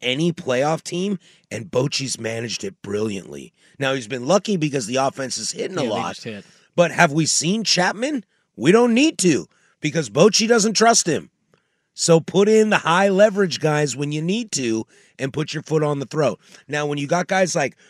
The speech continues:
Speaker 1: Marcus Semien, who loves to throw up on himself, um, you've got these unproven guys with Nathan at first and Josh at third and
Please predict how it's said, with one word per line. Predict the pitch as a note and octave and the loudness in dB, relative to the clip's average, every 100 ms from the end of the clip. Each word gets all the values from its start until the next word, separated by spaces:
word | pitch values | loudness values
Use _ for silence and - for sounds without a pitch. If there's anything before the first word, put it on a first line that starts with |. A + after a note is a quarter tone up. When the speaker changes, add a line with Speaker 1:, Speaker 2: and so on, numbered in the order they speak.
| _ | _
Speaker 1:
Marcus | - D#3+ G3 F3+ | -4 -2 0 0
Semien, | - E3+ D#3 D#3 E3+ _ _ | 0 0 0 -2 -4 _ _
who | - D#3 | -4 0
loves | C#3+ D#3 - | 4 2 2
to | F3 | -4
throw | D3+ D3+ | 2 4
up | C#3+ C3+ | 2 0
on | B2 | -6
himself, | A2 - G#2 A#2+ - - _ _ - - _ _ _ _ _ _ _ _ _ - | -4 -4 -4 -6 -10 -20 _ _ -20 -20 _ _ _ _ _ _ _ _ _ -6
um, | C3+ C3+ C3+ C3+ | -4 -2 -2 -4
you've | C3+ C#3+ C#3 | -6 -6 -2
got | E3+ D#3+ D3+ - _ _ | 0 2 2 0 _ _
these | C#3+ D3 - | -4 -4 -2
unproven | E3 F#3 G3 - G3 E3+ E3+ | 0 0 0 2 4 4 2
guys | D3 C#3 C#3+ D#3+ C3+ | 0 2 2 0 0
with | D3+ - _ _ - | 0 0 _ _ -2
Nathan | D3+ E3 E3+ D#3 | 4 4 4 0
at | D3 - | -2 0
first | D3 C#3+ D3+ - - | 2 2 2 -2 -2
and | C#3+ C3+ C3 | -2 -2 -2
Josh | G#2+ C3+ C3+ C3 | -2 0 2 0
at | C#3 - | -4 -2
third | D#3 C#3 C#3 C#3+ C#3 _ - _ - | 2 4 4 2 -2 _ -20 _ -6
and | C#3+ C#3+ C#3 C3+ C3+ | -2 -2 -2 -4 -6